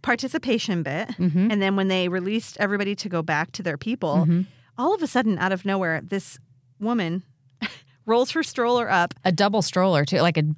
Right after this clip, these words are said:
Speaker 2: double
Speaker 1: yeah, double
Speaker 2: jogging stroller.
Speaker 1: stroller
Speaker 2: Like, it's
Speaker 1: with
Speaker 2: a big stroller.
Speaker 1: with not babies, like
Speaker 2: Mm-mm.
Speaker 1: toddlers,
Speaker 2: Mm-hmm.
Speaker 1: like four and five-year-old,
Speaker 2: Mm-hmm.
Speaker 1: maybe, and parks it right in front of us, like,
Speaker 2: Mm-hmm.
Speaker 1: where we've been standing the entire time watching.
Speaker 2: Yeah.
Speaker 1: And the guy's on a scooter, so he's low, right?
Speaker 2: Yeah.
Speaker 1: And he's standing right next to us.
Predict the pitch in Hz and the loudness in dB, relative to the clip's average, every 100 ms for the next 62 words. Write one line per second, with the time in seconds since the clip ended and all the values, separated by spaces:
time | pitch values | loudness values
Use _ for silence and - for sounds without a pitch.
0 | 247 262 220 180 165 185 170 151 - 139 | 4 4 4 4 4 4 0 2 2 4
1 | 147 165 170 294 165 214 226 214 - 185 | 4 2 4 2 4 2 2 0 2 2
2 | 143 - 143 269 277 - 220 262 381 254 | 2 0 2 2 2 -4 0 4 4 4
3 | 220 175 175 - 202 190 - 185 165 143 | 2 0 -2 -2 -2 -2 2 2 4 2
4 | 139 107 175 175 196 190 - 240 226 220 | 2 2 4 4 4 2 2 4 4 2
5 | 208 175 143 143 165 180 180 202 156 175 | 2 2 -2 -2 2 4 4 2 0 -2
6 | 214 - - - _ - 240 233 403 466 | -4 -12 -20 -20 _ -2 0 2 0 0
7 | 415 196 196 302 311 320 269 254 170 170 | -2 -2 2 2 2 2 2 2 2 2
8 | 165 - - - 214 196 156 190 226 302 | 2 -2 -10 -4 2 4 4 4 4 2
9 | 370 247 - 240 247 190 175 185 190 190 | 4 2 4 4 4 4 2 0 0 0
10 | 165 208 190 175 185 185 139 160 185 160 | 0 -2 -2 2 0 0 -4 -2 -2 -2
11 | - _ _ _ 226 220 214 214 254 262 | -6 _ _ _ 2 4 4 2 2 4
12 | 453 330 202 185 - 294 160 180 226 269 | 4 4 2 -2 0 0 0 0 -2 -2
13 | 277 240 190 147 185 202 190 214 214 226 | -4 2 2 2 0 2 2 4 2 0
14 | 240 202 180 180 165 165 - 180 151 202 | 0 0 2 0 -2 -4 -4 -2 -2 -2